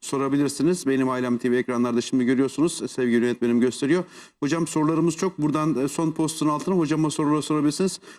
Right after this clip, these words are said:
Hocam da, e, yardımcı doçent doktor Murat Doğan hocamı da Instagram'da da takip edebilirsiniz. Hemen sormak istiyorum. E, Günay, e, Günay Ekin Salih, e, sormuş. Hocam sorum, oğlum üç buçuk yaşında, on üç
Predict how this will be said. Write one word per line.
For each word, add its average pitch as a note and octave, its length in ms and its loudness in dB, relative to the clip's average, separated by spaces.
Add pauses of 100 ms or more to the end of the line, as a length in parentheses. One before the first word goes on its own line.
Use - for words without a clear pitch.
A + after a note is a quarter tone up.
Hocam D3 340 0
da, E3 260 -2
e, B2 60 0 (680)
yardımcı C3+ 440 0
doçent C3+ 320 -2
doktor D3 280 -2
Murat C3+ 300 0
Doğan C3+ 100 -2
hocamı C3+ 340 0
da B2+ 40 2
Instagram'da C3 540 0
da E3+ 100 2
takip C#3 340 -4
edebilirsiniz. C#3 560 2 (320)
Hemen D#3+ 220 0
sormak D#3+ 400 0
istiyorum. E3+ 500 2
E, C#3 380 2
Günay, D3+ 380 2
e, A#2 600 0
Günay C#3+ 540 2
Ekin E3 420 2
Salih, C3 380 -2 (240)
e, A2 680 0 (100)
sormuş. C3+ 380 0 (360)
Hocam C#3 300 -2
sorum, D3+ 380 -2
oğlum D3 320 2
üç E3 160 -2
buçuk - 200 -12
yaşında, D3+ 600 -2
on D3+ 240 0
üç - 340 -4